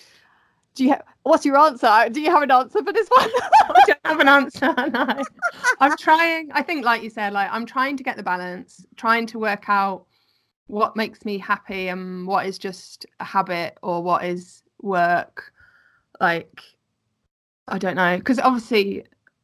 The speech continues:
Speaker 2: I don't know if you feel the same, but work is so entwined with life, and
Speaker 1: Yeah.
Speaker 2: it's hard to have the separation, and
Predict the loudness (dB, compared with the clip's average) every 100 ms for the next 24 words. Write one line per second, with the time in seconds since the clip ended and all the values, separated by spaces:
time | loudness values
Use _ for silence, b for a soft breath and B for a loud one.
0 | -12 -10 -10 -12 -12 -10 -4 0 0 0
1 | -2 -2 2 4 4 0 -6 -10 -8 -2
2 | 2 2 2 0 -4 -6 -6 0 2 2
3 | 0 -4 -6 -8 -2 0 0 -2 -4 -14
4 | -20 -8 -4 -4 -6 -8 -8 -10 b b
5 | b _ _ -6 2 2 2 -2 -2 -8
6 | -6 -2 0 0 0 -4 -2 -4 -6